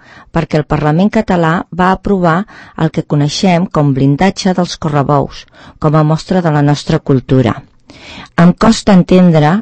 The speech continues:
aquest concepte de cultura. Jo sempre he associat aquesta paraula a l'educació, al coneixement, a la recerca de la bellesa, al bon gust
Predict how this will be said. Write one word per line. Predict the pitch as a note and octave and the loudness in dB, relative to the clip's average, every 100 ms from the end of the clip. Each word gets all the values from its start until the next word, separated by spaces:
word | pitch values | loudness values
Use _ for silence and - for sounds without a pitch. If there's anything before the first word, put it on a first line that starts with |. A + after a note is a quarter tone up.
| - | -4
aquest | E3 - F3+ | -4 -2 -4
concepte | - F#3+ - E3 - F#3+ | 2 2 2 0 0 2
de | E3 F#3 | 2 0
cultura. | - D#3 - G#3 G#3 - - _ _ - - - | -2 -4 0 0 0 -2 -10 _ _ -20 -20 -4
Jo | F3+ G3+ | 2 2
sempre | - G#3+ G3+ F#3+ | 4 4 4 4
he | F3+ | 4
associat | F#3+ G3 - F#3+ F3 - | 2 -2 -4 0 0 0
aquesta | F3 F3 - F3+ | -4 -4 -4 -2
paraula | F3+ E3+ E3 E3 E3+ | 0 2 2 2 2
a | D3+ | 0
l'educació, | D3 D3 D3+ C#3+ - D#3+ C#3+ - _ _ _ | -2 -2 -4 -6 -4 -2 -2 -4 _ _ _
al | D#3 D#3+ | -8 -2
coneixement, | E3+ E3+ - D#3+ D#3 D3+ D3+ - _ | 0 0 -2 -2 0 -2 -4 -12 _
a | E3+ | -2
la | E3+ | -2
recerca | F3 F3 F3+ F3+ - | -2 -2 -2 -2 -2
de | F3+ | 0
la | E3+ E3 | 0 0
bellesa, | D#3+ D#3+ E3 D#3+ D3 - _ | 0 0 -2 -4 -6 -10 _
al | F3+ E3 | -4 0
bon | F3+ F3 | 0 0
gust | F#3 G3+ C#4 - | 0 -2 -4 -12